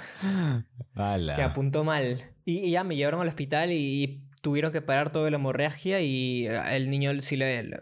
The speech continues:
Speaker 2: lo, lo mandaron a, a la otra vida, ¿no? Lo, lo expulsaron.
Speaker 1: <laughs> A la cárcel.
Speaker 2: Y me tuvieron que quitar la punta porque la punta se rompió adentro.
Speaker 1: Siempre pasa eso, y las puntas se quedan atoradas de por vida.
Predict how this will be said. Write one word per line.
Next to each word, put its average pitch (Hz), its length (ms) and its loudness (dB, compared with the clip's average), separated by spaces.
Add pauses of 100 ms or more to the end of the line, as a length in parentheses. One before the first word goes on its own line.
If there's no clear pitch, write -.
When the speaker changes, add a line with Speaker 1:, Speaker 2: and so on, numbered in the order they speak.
Speaker 2:
lo, 127 280 -6
lo 143 200 -2
mandaron 135 360 2
a, 127 120 2
a 135 100 -4
la 120 80 0
otra 127 220 0
vida, 131 260 2
¿no? 123 240 -2
Lo, 135 380 -6 (400)
lo 123 160 0
expulsaron. 131 580 -2 (160)
Speaker 1:
<laughs> - 160 -2
A 87 140 0
la 80 120 -2
cárcel. 80 460 -4
Speaker 2:
Y 170 80 0
me 160 140 0
tuvieron 175 360 0
que 202 120 -2
quitar 165 240 -2
la 165 160 0
punta 196 320 0
porque 139 180 -2
la 127 100 -2
punta 156 220 -2
se 151 120 -4
rompió 139 280 0
adentro. 147 240 0
Speaker 1:
Siempre 92 260 2
pasa 82 380 0
eso, 76 220 0
y 73 40 0
las 73 140 0
puntas 92 220 0
se 95 120 0
quedan 90 200 -2
atoradas 82 380 -2
de 90 60 0
por 78 200 -4
vida. 76 380 -2